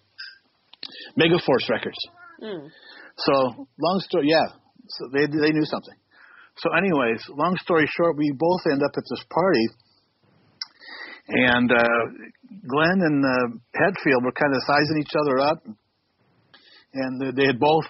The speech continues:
Speaker 1: you know, been invited to Mount Olympus. It's a very, uh, rich area up in the Hollywood Hills, and this, uh,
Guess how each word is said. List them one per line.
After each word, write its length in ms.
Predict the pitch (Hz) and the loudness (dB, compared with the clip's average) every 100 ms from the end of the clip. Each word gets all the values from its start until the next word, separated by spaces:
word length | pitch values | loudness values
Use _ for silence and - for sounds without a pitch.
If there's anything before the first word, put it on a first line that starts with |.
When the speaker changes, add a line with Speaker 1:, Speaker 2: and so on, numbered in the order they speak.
| - | -6
Speaker 1:
you 120 | 135 131 | -2 -2
know, 140 | 123 | -2
been 160 | 120 131 | 0 0
invited 560 | 127 135 143 147 123 | 0 2 2 2 0
to 80 | 135 117 | -2 -2
Mount 280 | 127 151 151 | -2 -2 -2
Olympus. 440 | 120 143 147 104 - - | 0 0 -2 -6 -8 -14
It's 180 | - | -6
a 100 | 113 110 | -4 -2
very, 360 | 123 123 117 110 104 | 0 0 -2 -4 -8
uh, 60 | - _ - | -16 _ -2
rich 200 | 139 139 - | 0 0 2
area 300 | 131 135 123 | 2 4 2
up 100 | 120 | 2
in 60 | 117 | -2
the 100 | - | 0
Hollywood 260 | 127 131 123 | 2 2 0
Hills, 440 | 143 147 127 - - _ _ - - _ _ _ _ | 2 2 2 -4 -14 _ _ -20 -20 _ _ _ _
and 240 | 123 120 123 | -2 0 0
this, 140 | - | 0
uh, 80 | - | 0